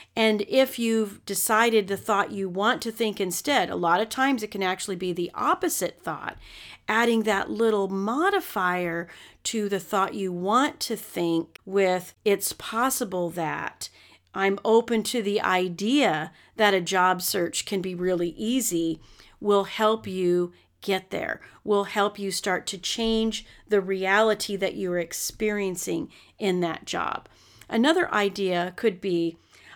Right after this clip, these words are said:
"I might be wrong about a job search taking a long time." Ooh, another good one. It's that subtle, subtle thing.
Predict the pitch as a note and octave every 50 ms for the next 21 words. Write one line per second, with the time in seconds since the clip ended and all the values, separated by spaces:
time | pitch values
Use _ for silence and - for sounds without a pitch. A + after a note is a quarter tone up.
0 | _ - - A3 B3+ C4+ B3+ C4 C#4+ D#4 F4 E4+ - A#3+ A#3+ B3+ B3+ A#3+ G#3+ G3
1 | F#3+ G3 G#3 A3+ C4 C4+ A#3+ G#3 F#3+ F3 E3+ - - - - _ _ _ _ _
2 | - G3+ F3+ F#3 F#3+ F3 F3 F3 - - - - G3+ E3+ F3 - F#3+ F3 F3 F3
3 | F3 F3 F3 E3+ E3 - _ _ _ - - - A3+ G3 F#3+ F#3 - - - -
4 | - - - G3+ F#3+ F#3 - G3+ F#3 F3+ E3+ E3 E3+ F3 F3 E3+ E3+ E3+ E3 E3
5 | D#3+ - - - F3+ F3 E3+ F3 E3 - - - - - _ _ _ _ _ _
6 | - G#3+ G#3+ G#3+ F#3 E3+ E3 F#3 F#3 G#3+ A#3 A3 F3 - G3 G3+ G3+ F3+ E3 -
7 | - - - - _ _ _ - - - _ _ _ _ _ - G3 F3 - -
8 | G#3+ F#3 F#3 - - - - - - A#3+ G#3+ G#3 G3+ G#3+ G3+ G#3+ G#3 - - -
9 | G3+ F3+ F3 F3 E3+ F3 F3 F3 - - - A3 A3 G#3+ F#3+ E3+ - - -